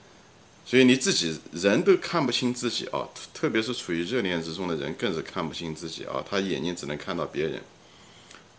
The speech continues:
而且，嗯，人家讲就是爱情是很盲目的，所以我们没有理性啊，呃，也不了解别人，因为我们对人生，那时候年纪轻，对人生的经验也不够缺乏，识-，也很难识别人，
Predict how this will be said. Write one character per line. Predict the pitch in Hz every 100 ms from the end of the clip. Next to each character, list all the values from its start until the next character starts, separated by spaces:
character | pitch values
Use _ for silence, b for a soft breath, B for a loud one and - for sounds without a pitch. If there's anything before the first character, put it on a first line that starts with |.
| -
而 | 85
且， | 87 87 - -
嗯， | 80 80 78 78 78 B B B - -
人 | 80
家 | 95
讲 | 90 82 78
就 | 71
是 | 82 78 76 - - - -
爱 | 95
情 | 87 80
是 | 87
很 | 76
盲 | 73 64
目 | 80 82
的， | - - - B B B
所 | 95
以 |
我 | 90
们 | 90
没 | 98
有 | 90
理 | 90 65
性 | - 71 - - -
啊， | - - - - B B B B B -
呃， | 80 80 78
也 | 80
不 | 82 117
了 | 90 90
解 | 76
别 | 65 67
人， | 65 -
因 | 82 90
为 |
我 | 80
们 | 82
对 | 85 95
人 | 82 76 80
生， | - 92 95 -
那 | 87
时 | 82
候 | 73
年 | 69
纪 | 76
轻， | 82 - 85 -
对 | 87
人 | 78 73
生 | 78 92
的 |
经 | 82 85 85
验 | 90
也 | 71
不 | -
够 | 78 76
缺 | - 82
乏， | - -
识-， | - - - B B B B -
也 | 80
很 | 78 80
难 | 76 80
识 | - 87
别 | 87
人， | 80 69